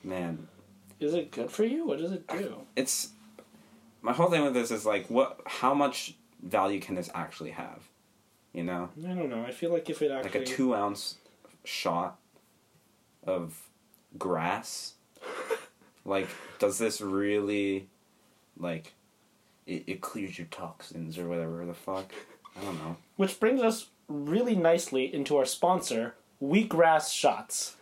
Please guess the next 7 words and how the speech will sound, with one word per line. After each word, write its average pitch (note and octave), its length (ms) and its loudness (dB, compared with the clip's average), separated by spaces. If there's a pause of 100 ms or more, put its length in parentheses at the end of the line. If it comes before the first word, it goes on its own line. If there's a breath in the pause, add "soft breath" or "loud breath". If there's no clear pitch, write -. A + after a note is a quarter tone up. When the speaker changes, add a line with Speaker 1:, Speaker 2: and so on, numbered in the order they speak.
Speaker 2:
Uh, C#3+ 240 6
use F#3 300 4
coupon F#3+ 560 6
code E3 480 6 (460 loud breath)
B F#3 280 6
O F3 260 6
Boys C#3 1000 4